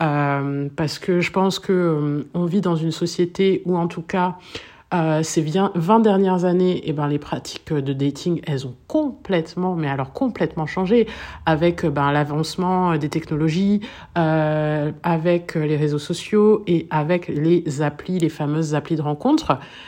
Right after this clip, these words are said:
Et je pense que, euh, franchement, la plupart des gens ne savent absolument plus comment aborder leur rencontre, qu'il y a plein de jeux de manipulation, euh, des jeux de séduction qui ne mènent à rien, euh, que la plupart des gens sont frustrés et, euh,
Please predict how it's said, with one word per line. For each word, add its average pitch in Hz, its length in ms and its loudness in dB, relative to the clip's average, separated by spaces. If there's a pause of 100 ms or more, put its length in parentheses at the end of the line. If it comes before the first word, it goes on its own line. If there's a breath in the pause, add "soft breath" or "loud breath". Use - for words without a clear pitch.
(360 loud breath)
Et 247 240 8
je - 80 0
pense 285 220 2
que, - 120 0
euh, 147 540 2
franchement, 247 500 -2 (320 loud breath)
la 156 80 -2
plupart 160 260 0
des 160 120 2
gens 220 140 2
ne 180 120 4
savent 139 360 -6
absolument 160 500 -2
plus 147 320 -6
comment 156 500 -2
aborder 147 580 -2
leur 147 220 -4
rencontre, 208 520 0
qu'il - 180 -8
y 160 40 0
a 143 60 -2
plein 180 300 -2
de 156 140 0
jeux 147 180 -2
de 151 40 -2
manipulation, 151 840 -2 (500 loud breath)
euh, 156 140 2
des 151 100 2
jeux 151 120 0
de 151 40 -2
séduction 147 460 -4
qui 151 180 -4
ne 135 120 -2
mènent 165 260 0
à 196 80 4
rien, 196 480 2 (360 loud breath)
euh, 151 140 2
que 156 120 -2
la 143 100 0
plupart 160 280 -4
des 170 120 2
gens 180 180 0
sont 139 220 -8
frustrés - 880 0
et, 156 260 4
euh, 143 440 -2